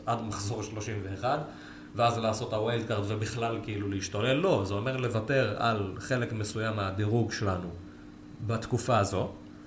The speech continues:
ואז לנסות להרוויח אותו חזרה במחזור שלושים ואחד. זה עניין של לחשב סיכון לעומת,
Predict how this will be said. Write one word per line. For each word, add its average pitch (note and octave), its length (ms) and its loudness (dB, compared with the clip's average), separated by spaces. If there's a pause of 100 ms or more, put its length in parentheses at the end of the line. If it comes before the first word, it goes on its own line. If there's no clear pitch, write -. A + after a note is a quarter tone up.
(420)
ואז C#3 400 2
לנסות D3 440 0
להרוויח C3 320 0
אותו C#3 120 -2
חזרה C3 300 0
במחזור A2+ 380 -2
שלושים A2+ 320 -4
ואחד. F#2 360 -2
זה F2+ 80 -6
עניין A2+ 200 -4
של A2+ 260 -2 (260)
לחשב A#2+ 500 0
סיכון F#3+ 460 0
לעומת, B2+ 520 0